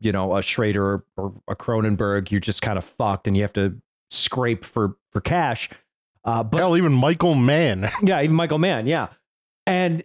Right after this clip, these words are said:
Speaker 1: the other, the other side of that is all these guys are kind of, they're doing their own shit, but they're so far past the point of establishing,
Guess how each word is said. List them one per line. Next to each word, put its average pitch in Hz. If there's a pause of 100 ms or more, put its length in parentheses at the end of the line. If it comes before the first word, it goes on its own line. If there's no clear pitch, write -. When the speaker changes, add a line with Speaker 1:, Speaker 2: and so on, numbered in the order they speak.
(400)
Speaker 1:
the 190
other, 208
the 175
other 196
side 165
of 143
that 135
is 131 (800)
all 151
these 202
guys 151
are 131
kind 143
of, 123
they're 143
doing 156
their 165
own 139
shit, 151
but 131
they're 127
so 160
far 143
past 127
the 120
point 127
of 117
establishing, 120